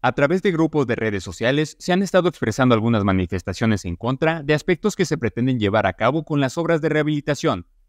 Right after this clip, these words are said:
que además, dicen, no fueron consultadas con las representaciones vecinales.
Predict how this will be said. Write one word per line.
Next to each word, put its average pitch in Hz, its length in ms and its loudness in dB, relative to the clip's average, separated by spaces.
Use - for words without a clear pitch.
que 110 60 4
además, 98 360 2
dicen, 123 380 0
no 175 100 2
fueron 196 280 2
consultadas 127 600 0
con 127 140 -2
las 101 140 0
representaciones 101 800 -2
vecinales. 143 800 0